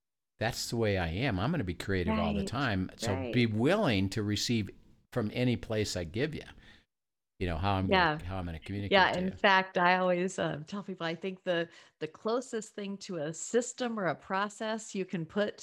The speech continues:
Speaker 2: to the ability to hear to God is to simply expect it.
Speaker 1: Yeah. <laughs>
Speaker 2: You know, to have that expectant heart, because his word says that he is speaking.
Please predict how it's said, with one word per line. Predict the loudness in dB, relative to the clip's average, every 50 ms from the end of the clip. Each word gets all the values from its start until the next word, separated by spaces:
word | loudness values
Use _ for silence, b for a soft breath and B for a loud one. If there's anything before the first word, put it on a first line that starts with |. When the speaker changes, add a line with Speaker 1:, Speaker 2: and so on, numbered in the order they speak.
| -8 -6
Speaker 2:
to | -2 0 0 0 0 -2 -4 B B B B B B B -2
the | 0 0
ability | 0 2 2 2 2 2 0 0 -2
to | -2 -4
hear | -2 -2 -2 -2
to | -2 -2
God | -2 -2 -2 0 0 -2 -2 -4
is | -6 -8 -8
to | -10 -10 -10 -10
simply | -10 -10 -6 -6 -4 -4 -4 -4 -2 -2
expect | -2 -4 -6 -8 -6 -4 -4 -4 -6 -8 -10
it. | -10 -10 -12 -18 _ _ _ _
Speaker 1:
Yeah. | -12 -10 -10 -10 -10 -6 -4
<laughs> | -4 -4 -4 -6 -8 -6
Speaker 2:
You | -2
know, | -2 0 -2 0
to | 0 0 0 0
have | 2 2 2 2 4
that | 4 4 4
expectant | 4 2 0 -4 0 2 2 2 4 2 0 0 0
heart, | 2 2 4 4 4 2 -2
because | -6 -6 -4 -4 -4 -4
his | -4 -6 -6 -4
word | -2 -2 -2 -2 -4 -8
says | -12 -8 -4 -4 -2 -2 -2 -4 -4 -4
that | -6 -6 -4
he | -4 -4 -4
is | -4 -6
speaking. | -8 -8 -4 -4 -4 -4 -4 -6 -8 -8 -8 -10 -12